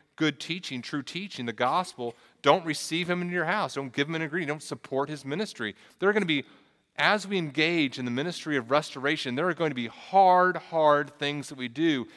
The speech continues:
And so saying that we do them with gentleness doesn't mean that they're always going to be easy. Saying that we do things with gentleness doesn't mean that we always do what a person wants us to do in that, in that ministry, in that, that relationship. What it does mean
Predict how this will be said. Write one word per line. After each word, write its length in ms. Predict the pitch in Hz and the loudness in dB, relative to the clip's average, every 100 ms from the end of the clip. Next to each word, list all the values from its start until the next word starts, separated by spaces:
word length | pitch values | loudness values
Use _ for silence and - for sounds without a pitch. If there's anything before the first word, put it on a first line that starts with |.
| - | -14
And 120 | 139 | -4
so 140 | 170 | -2
saying 420 | 156 - 208 240 220 | -2 -2 0 2 0
that 100 | 165 | -2
we 80 | |
do 180 | 139 165 | -2 -2
them 120 | 175 | -2
with 200 | 139 123 | -2 -4
gentleness 600 | 104 131 208 156 127 120 | -4 -2 -2 -4 -8 -8
doesn't 360 | - 180 175 147 | 0 -2 -2 -6
mean 180 | 165 180 | -6 -4
that 100 | 143 | -2
they're 100 | 143 | 2
always 300 | 151 156 127 | 2 2 -2
going 180 | 139 120 | -4 -4
to 60 | |
be 200 | 117 123 | -6 -4
easy. 400 | 151 185 196 226 - - _ | -4 -4 -6 -8 -10 -20 _
Saying 320 | - 196 208 | -6 -2 0
that 80 | 180 | 0
we 80 | 143 | -2
do 180 | 143 160 | -4 -4
things 300 | 160 147 131 | -4 -6 -8
with 120 | 113 | -6
gentleness 500 | 143 165 170 175 - | -4 -6 -6 -8 -6
doesn't 360 | 156 147 143 | -6 -6 -6
mean 140 | 131 147 | -4 -4
that 80 | 131 | -2
we 80 | |
always 340 | 123 139 151 117 | 0 2 0 -4
do 180 | 131 151 | -4 -2
what 140 | 135 | -2
a 40 | |
person 460 | 117 139 - 113 101 | -4 -6 -6 -10 -4
wants 280 | 104 151 - | -2 -2 -4
us 140 | 175 | -12
to 120 | - | -10
do 260 | 170 180 208 - - - | -4 -2 -4 -12 -20 -12
in 160 | 151 170 | -6 0
that, 240 | 160 156 _ - | 0 0 _ -18
in 120 | - 160 | -4 0
that 140 | 151 | 0
ministry, 640 | 139 156 165 - 165 170 | 0 -2 -2 -6 -4 -2
in 80 | 156 | 0
that, 240 | 143 143 - _ _ - | 0 -2 -6 _ _ -8
that 160 | 147 | -4
relationship. 720 | 139 143 165 156 135 139 139 - _ _ _ _ _ _ _ _ _ - | -2 -2 -2 -6 -6 -2 -2 -4 _ _ _ _ _ _ _ _ _ -6
What 160 | 131 | -4
it 120 | 135 | -4
does 380 | 127 151 202 160 | 0 0 0 -4
mean 380 | 107 92 87 90 | -12 -12 -14 -18